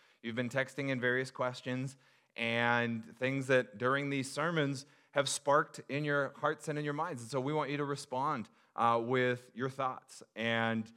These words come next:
and so we've taken those questions and compiled it, and I'm gonna welcome up, uh, Tyler and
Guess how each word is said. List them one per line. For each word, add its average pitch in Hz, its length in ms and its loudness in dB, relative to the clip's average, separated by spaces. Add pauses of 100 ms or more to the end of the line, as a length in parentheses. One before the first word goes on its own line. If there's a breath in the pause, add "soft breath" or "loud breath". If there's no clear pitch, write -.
(300 soft breath)
and 120 160 -4
so 135 100 2
we've 135 160 0
taken 170 360 0
those 190 160 0
questions 123 460 -2
and 131 120 -6
compiled 120 460 2
it, 151 80 -2
and 123 60 -4
I'm 127 80 0
gonna 127 120 0
welcome 127 400 -2
up, 123 180 -4 (300 soft breath)
uh, 113 360 4
Tyler 131 480 2
and 117 140 -4